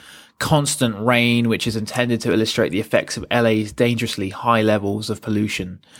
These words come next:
But the big question, whether he is or not, is left entirely up to you. However, the answer may reveal itself in Blade Runner two oh four nine,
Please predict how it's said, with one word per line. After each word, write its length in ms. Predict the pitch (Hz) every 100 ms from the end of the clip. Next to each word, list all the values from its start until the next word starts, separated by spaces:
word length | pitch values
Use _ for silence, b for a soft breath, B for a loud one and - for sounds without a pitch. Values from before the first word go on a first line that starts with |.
| B B B B B
But 80 | 180
the 80 | 208
big 260 | - 214
question, 460 | - 175 143 - 117
whether 260 | 160 156
he 320 | 135 131 135 143
is 180 | 131
or 140 | 135 117
not, 380 | 117 110 104 -
is 160 | 107
left 260 | 120 110 -
entirely 560 | 107 - 120 120 117 -
up 200 | - -
to 140 | 113
you. 120 | 98
However, 340 | 110 113 117 113
the 140 | 117
answer 380 | 104 117 - 110
may 180 | 123 123
reveal 340 | 120 117 113
itself 460 | - - 95 101 -
in 120 | 92
Blade 280 | 113 107 101
Runner 200 | 98 95
two 260 | - 104
oh 60 | 98
four 260 | - 95
nine, 420 | 98 101 92 95